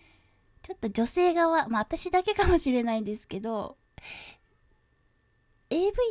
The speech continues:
と同じことをするっていうのは、ちょっと笑いが出てしまうんですよね。「あ、なんか同じことされてる」って言って。なんかエーブイのね、女優さんよりいっぱい声出さないと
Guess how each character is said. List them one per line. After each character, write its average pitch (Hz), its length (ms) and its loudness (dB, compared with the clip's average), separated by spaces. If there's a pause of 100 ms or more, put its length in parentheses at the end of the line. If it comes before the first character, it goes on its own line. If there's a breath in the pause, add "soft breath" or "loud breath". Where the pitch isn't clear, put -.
(100)
と 240 180 0
同 262 140 4
じ 381 140 -4
こ 415 160 -2
と 381 180 2
を - 40 0
す - 200 -6
る 247 80 0
っ 247 40 -2
て - 180 -6
い 214 160 -2
う 202 100 -4
の 196 120 -6
は、 202 360 -6 (840)
ち - 80 -8
ょ - 20 -4
っ - 20 -10
と 233 120 -2
笑 330 280 2
い 392 40 -4
が 440 100 2
出 440 140 0
て 392 100 -2
し - 160 -4
ま 254 140 4
う 254 40 4
ん 233 40 0
で 220 100 -2
す 226 120 -8
よ 214 120 -4
ね。 202 240 -6 (960 soft breath)
「あ、 320 40 -2
な 339 100 2
ん 330 40 -6
か 262 160 0
同 339 120 6
じ 359 120 -4
こ - 120 -2
と - 100 -10
さ 294 160 0
れ 254 120 0
て 254 180 -2
る」 262 260 0
っ - 40 -2
て - 80 -20
言 - 100 -12
っ - 20 -20
て。 - 180 -18 (1000 soft breath)
な 247 160 -2
ん - 20 -4
か 226 120 -6
エ 208 60 -10 (140)
ー 302 220 2
ブ 370 100 2
イ 339 80 2
の 262 300 0 (560)
ね、 214 340 -8
女 254 140 -2
優 285 200 2
さ 311 220 4
ん 285 420 4 (140)
よ 302 160 -2
り 214 300 -4 (120)
い 240 100 -10
っ - 60 -20
ぱ 381 100 2
い 381 40 0
声 440 280 0
出 294 120 2
さ 330 140 -2
な 302 160 4
い 269 80 0
と 254 320 0